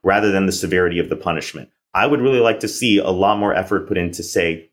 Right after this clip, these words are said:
automated cameras to catch people who are speeding. I like to see a lot more focus on providing free alternative transportation for people who are at bars, or just basically say that bars don't have to provide parking spaces. If you build a bar in Houston,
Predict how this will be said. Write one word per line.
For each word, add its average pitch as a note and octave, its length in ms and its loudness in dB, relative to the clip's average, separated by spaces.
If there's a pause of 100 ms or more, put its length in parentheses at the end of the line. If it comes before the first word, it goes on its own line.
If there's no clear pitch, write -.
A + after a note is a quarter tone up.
(100)
automated F2 500 -2
cameras F#2 480 -4
to - 100 -20
catch - 320 -10
people F2 260 -6
who E2+ 80 -2
are D2+ 80 0
speeding. G2+ 600 -6 (240)
I F#2+ 100 2
like F2+ 140 2
to G2 80 -4
see G2 280 -2
a - 100 -4
lot F2 280 0
more F2+ 160 0
focus E2+ 460 -2
on E2+ 160 -4
providing E2+ 500 -2 (180)
free G2+ 320 0
alternative G2 840 0
transportation G2 880 -4
for G2+ 100 -4
people F#2 280 -4
who F2 60 4
are F2 60 4
at D#2+ 140 -2
bars, G2+ 360 0 (240)
or F#3 120 2
just A3+ 240 0
basically E3 400 0
say D#3 340 2
that B2 400 -2
bars D3 300 4
don't D3+ 180 -2
have B2+ 280 -4
to - 60 -18
provide A2 420 0
parking - 360 -4
spaces. D2+ 420 -6
If A2 120 -4
you C#3 80 -4
build F3+ 320 2
a E3 40 0
bar C#3 260 4
in A#2+ 100 -2
Houston, A2+ 480 -4